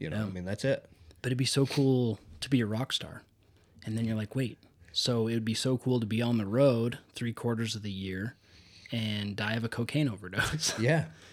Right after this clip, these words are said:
Speaker 1: I would hate it. Like
Speaker 2: Yeah,
Speaker 1: the
Speaker 2: me
Speaker 1: road,
Speaker 2: too.
Speaker 1: the road travel stuff, like any of that. I'm like, I look at people that do that and I'm like, "That's pretty incredible that you can do that," 'cause I would not enjoy that, I
Speaker 2: No.
Speaker 1: don't think.
Speaker 2: It's funny, I actually call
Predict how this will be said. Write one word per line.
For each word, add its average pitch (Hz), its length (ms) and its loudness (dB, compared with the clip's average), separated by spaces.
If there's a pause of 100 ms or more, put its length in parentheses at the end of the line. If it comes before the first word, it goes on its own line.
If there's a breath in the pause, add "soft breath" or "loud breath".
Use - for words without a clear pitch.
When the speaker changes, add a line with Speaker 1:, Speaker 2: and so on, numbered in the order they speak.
(140 loud breath)
Speaker 1:
I 151 100 8
would 165 120 6
hate 131 200 2
it. - 120 -4
Like 113 140 2
Speaker 2:
Yeah, 131 80 4
Speaker 1:
the 139 60 6
Speaker 2:
me 123 120 6
Speaker 1:
road, 110 80 4
Speaker 2:
too. 139 260 8
Speaker 1:
the 120 120 2
road 107 280 2
travel 120 320 -2
stuff, 117 380 -4
like 73 280 -8 (760 soft breath)
any 147 280 6
of 80 140 -6
that. 69 260 -6
I'm 107 160 -2
like, 95 260 -4
I 113 60 -2
look 117 240 -2
at - 100 -10
people 107 260 -6
that 76 100 -10
do 98 120 -8
that 82 180 -8
and - 80 -16
I'm 71 120 -14
like, 67 200 -20 (1500 soft breath)
"That's - 140 -6
pretty 107 240 -4
incredible 90 460 -4
that - 100 -12
you 82 60 -12
can 85 100 -10
do 98 120 -8
that," - 180 -10
'cause - 300 -16 (100)
I 95 80 -10
would 87 160 -10
not 85 160 -10
enjoy 90 320 -6
that, 90 240 -12
I - 20 -6
Speaker 2:
No. 120 140 0
Speaker 1:
don't 123 100 -2
think. - 340 -14
Speaker 2:
It's 139 120 -4
funny, 156 220 2
I 131 80 0
actually 147 180 0
call 113 320 -4